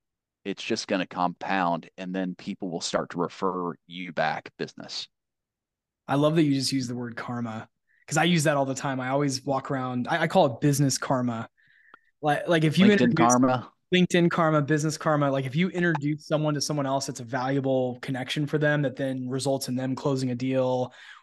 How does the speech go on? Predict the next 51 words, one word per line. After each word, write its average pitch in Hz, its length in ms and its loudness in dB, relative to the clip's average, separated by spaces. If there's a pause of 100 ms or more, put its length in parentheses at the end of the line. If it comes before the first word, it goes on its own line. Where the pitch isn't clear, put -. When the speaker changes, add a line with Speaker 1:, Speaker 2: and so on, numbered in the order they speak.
Speaker 2:
or 127 100 -2
generating 131 400 0
a 127 60 -2
deal, 131 220 -2
whatever 139 260 2
it 127 80 -2
is, 131 320 -2 (380)
then 135 300 -2
you're 156 140 2
gonna, 143 280 0
you're 147 140 -4
gonna 147 120 2
get 147 140 -2
that 123 180 -4
positive 131 480 -2
business 131 320 -4
karma. 127 480 -4
So - 140 0
I - 40 2
think 156 100 4
that's 143 180 2
really 147 160 -2
cool 151 180 -2
that 143 100 -4
you 131 80 -6
said 131 260 -2
that. 139 280 -6 (460)
And 151 120 2
yeah, 180 140 6
Speaker 1:
Yeah. 117 160 2
Speaker 2:
it's, - 300 -14
it's - 100 -4
a 240 60 4
great 180 400 0
technique, 156 600 0
and 147 140 -2
it's, 135 300 -2
it's 147 180 -4
helped - 380 0
us 160 360 4 (380)
definitely 160 380 2
get 143 160 0
our 135 80 0
foot 151 220 0
in 147 60 2
the 135 80 -2
door 135 220 -2
at 135 80 -4
some - 120 -8
different 135 260 -6
places. 131 640 0